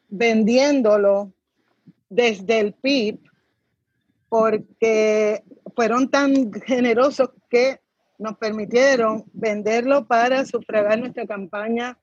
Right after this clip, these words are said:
de no estadity o no a la estadidad. El libro tiene un costo de veinticinco dólares.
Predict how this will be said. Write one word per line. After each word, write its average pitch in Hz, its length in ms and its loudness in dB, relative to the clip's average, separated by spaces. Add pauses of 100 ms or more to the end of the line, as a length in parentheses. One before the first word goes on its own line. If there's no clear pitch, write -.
(340)
de 214 220 0
no 208 280 0
estadity 262 680 0
o 208 120 0
no 202 120 -2
a 208 80 0
la 208 100 0
estadidad. 185 580 -2 (720)
El 226 160 2
libro 226 280 2
tiene 262 240 0
un 254 240 -2
costo 262 500 -4
de 226 180 2
veinticinco 214 760 -2
dólares. 240 840 -2